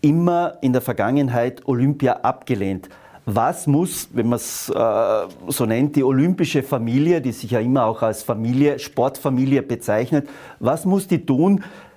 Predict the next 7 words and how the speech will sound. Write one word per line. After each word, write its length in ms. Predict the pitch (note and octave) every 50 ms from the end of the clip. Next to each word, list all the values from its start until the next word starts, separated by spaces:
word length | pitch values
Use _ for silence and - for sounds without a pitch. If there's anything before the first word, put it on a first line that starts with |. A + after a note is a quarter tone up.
| _ _ _ _ _
damit 480 | D3 C3+ C3+ C#3+ E3+ F#3 - - -
die 120 | C#3+ C3+ C#3
Zustimmung, 1000 | - - E3 D#3+ F#3 G#3 G3 - - G#3 G3 G3 G3 G3+ G3+ G3+ G3+ F#3+ - -
die 140 | - -
Akzeptanz 1040 | - A#2+ A#2+ - - - C3+ - - - - G#2+ G2+ A#2+ D3 F3 F#3+ F#3+ - - - - - - _ _ _
für 640 | - - - - D3 D3+ E3 F3+ G3 - - -
Olympia 680 | C3 B2+ A#2+ C3 D3+ E3 - - - F3+ F3+ F3+ F3